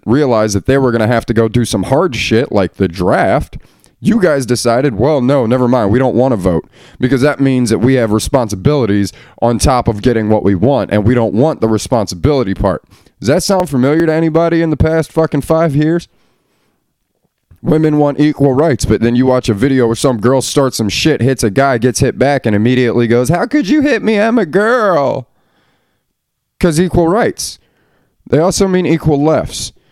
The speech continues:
See, what I think you really mean is you want equal privilege without any of the responsibility that comes along with it. You want the puppy without having to take it out on a walk. You want the kid without having to change the diaper.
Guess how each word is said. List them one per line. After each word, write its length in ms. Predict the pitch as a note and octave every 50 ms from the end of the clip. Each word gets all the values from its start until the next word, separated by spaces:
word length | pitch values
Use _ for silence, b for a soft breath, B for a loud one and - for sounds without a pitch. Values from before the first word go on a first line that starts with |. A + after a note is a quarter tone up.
| b b b b
See, 200 | b - D#3 D#3
what 120 | D3 D3
I 80 | D3 D3
think 280 | - G3+ G#3 F#3+ -
you 80 | C#3 A#2+
really 300 | B2+ D#3+ D#3+ C#3+ B2+ A#2
mean 220 | A2 A2 A2 G#2
is 200 | G2+ F#2+ F2+ - b b b b b
you 180 | A#2+ D3 F3+
want 240 | E3+ E3 D3 C3+ -
equal 400 | C3+ C3+ B2 - B2 A#2 G2+ F#2
privilege 960 | - - - F#3 F#3 F#3+ F#3+ F#3 D3+ C#3 B2+ A#2+ A2 G#2 G2+ G2+ E2+ - - b b b b b
without 440 | - A2 B2+ A#2+ A#2 C3+ C3 B2+ B2
any 280 | B2+ B2+ A#2+ A#2+ A#2+
of 100 | A#2 G#2
the 100 | F#2 A2
responsibility 1040 | G#2+ G2+ F#2+ - - - A#2 A2 G#2 - - G2 F2 E2+ C3+ C#3+ C#3 B2+ A2 G#2 G#2+ F#2
that 120 | F2+ -
comes 340 | - - A2 G#2+ G#2 F#2+ -
along 380 | G#2+ G2 G2+ G2+ F#2 F2+ F#2
with 180 | G#2 A#2+ A#2+ G2+
it. 160 | F#2+ F2 -
You 200 | - G#2 C#3 D#3+
want 240 | D3+ D3+ C3 - -
the 80 | - -
puppy 500 | - - - G3 F#3+ - - D#3 C3 A2+
without 320 | G#2 A2 A2 A#2 A#2+ A#2
having 260 | B2+ A#2 G#2+ G#2 G#2
to 60 | F#2+
take 320 | F#2 - - A2 G2+ - G#2+
it 60 | G2
out 180 | G2 F#2+ F#2+ F#2+
on 140 | F#2+ F#2
a 40 | F2
walk. 420 | E2+ F2+ G2+ A#2+ A#2+ F#2+ E2+ - -
You 140 | - A#2+ B2
want 260 | B2+ C#3 C3 A2+ -
the 100 | - G#2
kid 440 | F#2+ - - - F#3 D#3+ C#3+ C3 A2
without 340 | G2 A2 A2+ G#2+ A2 G#2+ G2+
having 300 | A2 A2 G#2 G2 G2 F#2+
to 80 | F#2+ F#2+
change 400 | - - A#2 G#2 G2 G2 F#2 -
the 120 | F#2 F2+
diaper. 540 | E2 - A2 A#2+ A#2 G#2+ F#2+ - - -